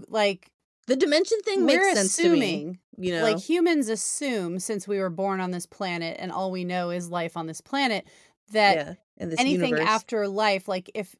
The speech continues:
Speaker 1: if you believe in reincarnation, for example, then you would reincarnate back here on Earth, different time, um, and just live a different life. But, you know, what happens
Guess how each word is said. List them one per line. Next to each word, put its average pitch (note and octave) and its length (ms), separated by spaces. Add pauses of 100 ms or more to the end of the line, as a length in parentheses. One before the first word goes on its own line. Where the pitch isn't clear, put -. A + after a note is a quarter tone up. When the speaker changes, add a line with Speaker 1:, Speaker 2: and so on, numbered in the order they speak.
Speaker 1:
if G3+ 300
you G3 300
believe G3 280
in F#3+ 120
reincarnation, G3 880
for F#3 140
example, E3+ 580
then F#3 160
you G3 120
would F#3+ 100
reincarnate G#3+ 880
back G3 240
here A3 460
on B3 240
Earth, F#3+ 480 (480)
different B3 440
time, F#3+ 720 (760)
um, F3 580 (320)
and G3+ 280
just F#3+ 360
live G#3 380
a G3+ 80
different F#3+ 520
life. G#3 600
But, F#3+ 420 (240)
you B3 200
know, F#3 480
what F#3+ 500
happens F#3+ 880